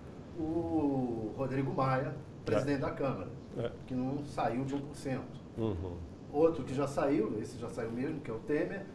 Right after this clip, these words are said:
Speaker 1: O Meirelles tá, também já saiu, já não,
Speaker 2: Muito difícil.
Speaker 1: não, não tem mais chance. Então, já tá mais ou menos se definindo que esses aí, lá pra meados de julho,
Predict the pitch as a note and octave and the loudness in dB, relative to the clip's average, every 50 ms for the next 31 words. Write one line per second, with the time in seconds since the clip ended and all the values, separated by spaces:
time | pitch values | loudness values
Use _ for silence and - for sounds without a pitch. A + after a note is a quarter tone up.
0 | - - F#3+ F#3+ F#3+ E3+ D3+ C#3 C#3+ C#3 C3 A#2 - - - - - - - C3+ | -8 -6 0 4 6 8 8 8 8 6 6 4 2 -2 -8 -8 -10 -2 2 4
1 | C3 C3 A#2+ - - - - - C#3+ B2+ A2+ A#2+ B2+ B2+ B2 A2+ A#2+ A2+ - - | 4 4 4 2 0 -4 -2 0 0 2 2 2 0 0 0 -2 -4 -4 -2 0
2 | C3+ C3+ C3+ C3 D#3+ - - C3+ A#2+ A#2+ A#2+ A2 G#2+ A2 A#2+ A2 - - - - | 0 2 2 2 0 -2 -2 -4 -2 -2 -2 -2 -2 -4 -4 -4 -6 -8 -6 0
3 | G#3+ A#2+ C3 C3+ A2 G#2+ - - B2+ G#2+ F#2+ - - - F2 F2 F2 - D3+ C3+ | 4 6 8 8 6 4 2 2 2 2 2 0 -2 -4 -4 -4 -2 -2 -2 -2
4 | C3 C#3+ C3+ C3+ - C#3+ C3+ C3 C#3 C3+ C3+ - C#3 D#3 E3+ F#3 - - - - | 0 0 -2 0 2 2 4 4 2 2 0 0 0 0 0 0 -2 -4 -6 -4
5 | - G#3+ G#3+ - - - - - - - - - - - - B2 F#3+ G3+ G3 - | -2 -2 -2 -4 -6 -10 -12 -12 -12 -12 -12 -10 -10 -4 6 8 8 8 8 8
6 | - G#3+ A#3 A#3+ A#3 A3 A3+ A#3 A3+ - - D#3 C#3+ C#3+ C#3 C3+ C3 - - - | 6 4 4 4 4 4 4 4 4 2 2 4 4 4 4 4 0 -2 -4 -2
7 | - D#3+ D3 - D3+ C#3+ C#3+ F3 G#3+ G#3+ - - - - F#3+ G#3 A#3 A3+ - G#3+ | 0 0 0 0 0 0 0 2 0 0 -2 -4 -4 2 2 4 4 4 0 -2
8 | F#3+ C#3+ C#3 C#3 D3+ G3+ G#3+ - - - - - - - C#3 D3 E3+ F#3+ G#3 A3+ | -2 0 0 2 2 0 -2 -4 -8 -12 -12 -12 -8 -6 -2 4 6 6 6 6
9 | A3+ - - G3 F3 E3+ E3 E3 D3+ C3 C3+ C#3 C3+ C3 B2 B2 A#2+ G#2+ G2+ - | 4 2 2 2 2 2 2 2 4 4 6 4 4 2 0 -2 -4 -4 -6 -6
10 | G#2 A2+ A2+ A2 G2+ F#2+ F#2 - C3 D#3 F#3+ G#3 G#3+ A#3 B3 | -6 -6 -4 -4 -4 -6 -4 0 0 2 2 2 2 0 -2